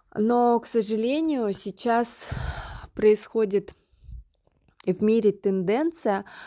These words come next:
в частности в России, м, к накоплению знаний. И не всегда эти знания, накапливаясь, выходят из человека, идут дальше в мир,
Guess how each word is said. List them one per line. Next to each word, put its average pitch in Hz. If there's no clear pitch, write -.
в -
частности 226
в 180
России, 254
м, 202
к -
накоплению 247
знаний. 175
И 247
не 247
всегда 233
эти 220
знания, 220
накапливаясь, 190
выходят 208
из 190
человека, 180
идут 196
дальше 233
в 185
мир, 180